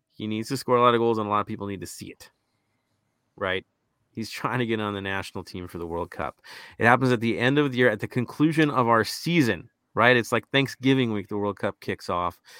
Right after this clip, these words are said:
So as our season ends, he'll be in form, doing what he does best, and going into a World Cup if he can make the side. That would make sense, I think.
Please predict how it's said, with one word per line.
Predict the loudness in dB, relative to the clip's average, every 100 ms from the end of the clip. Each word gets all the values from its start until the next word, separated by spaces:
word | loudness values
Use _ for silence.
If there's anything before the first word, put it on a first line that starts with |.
| -20 _
So | -2 2
as | 4
our | 4
season | 2 0 0 0 -2
ends, | 0 2 2 -2 -2
he'll | -2
be | 0 0 0
in | 0 -2
form, | -2 2 6 6 2 -6 _ _ _ _ _
doing | 0 2
what | 2 2
he | 2
does | 4 4 4
best, | 4 4 4 2 -6 -20 _ -20 -20 _ _ _ _ _ _ _ _ _ _ _ _
and | 0 4
going | 2 2
into | 0 0
a | 2
World | 0 -2
Cup | -4 -6
if | -8
he | -12
can | -10 -10
make | -10 -12
the | -16
side. | -12 -12 -14 -20 _ _ _ _ _ _ _ _ _ -20 _ _ _ _
That | 2 4 4
would | 0
make | 0 -2 -2
sense, | -8 -8 -10 -16 -16
I | -16
think. | -14 -16 -18